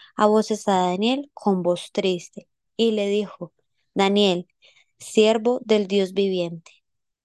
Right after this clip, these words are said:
el Dios tuyo, a quien tú continuamente sirves, ¿te ha podido librar de los leones?". Entonces Daniel respondió al rey: "Oh rey, vive para siempre.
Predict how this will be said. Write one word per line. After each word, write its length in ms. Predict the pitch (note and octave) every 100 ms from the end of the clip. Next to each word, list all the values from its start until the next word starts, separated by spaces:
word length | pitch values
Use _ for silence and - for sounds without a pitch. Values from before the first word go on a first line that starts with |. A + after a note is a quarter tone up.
| _
el 220 | G3+ G3+
Dios 380 | F#3+ G#3+ A3+ -
tuyo, 420 | A3+ G3 F3 F3 _ _ -
a 120 | G3
quien 300 | - F#3+ F#3
tú 140 | G#3
continuamente 840 | - A3+ A3+ A#3 A3+ A3+ A3 G#3+ A3
sirves, 500 | - G3+ F3 F3 - _ _ _ _ _ -
¿te 160 | F3
ha 100 | F3+
podido 480 | F3+ G#3+ A3+ A#3+ A#3+
librar 440 | A3+ G3+ F#3+ F3+ F3+
de 140 | G3+
los 160 | A3 G#3
leones?". 680 | F#3 F3+ G#3+ B3+ C4 - _ _ _ - _ _ _
Entonces 600 | G3 G3+ A3 G#3 A#3+ B3 -
Daniel 440 | G#3+ G3 G3 A3+ A#3+
respondió 560 | C4 - G3+ F#3 F3+
al 120 | E3+ F3
rey: 220 | E3+ F3 _ _ _ _ - _ _ _
"Oh 240 | A3 A#3+ A#3+
rey, 380 | G#3+ F#3 F3+ - _ _ _ -
vive 300 | A3 A3 A3+
para 280 | A3+ G3+
siempre. 460 | F#3 F3+ E3+ E3+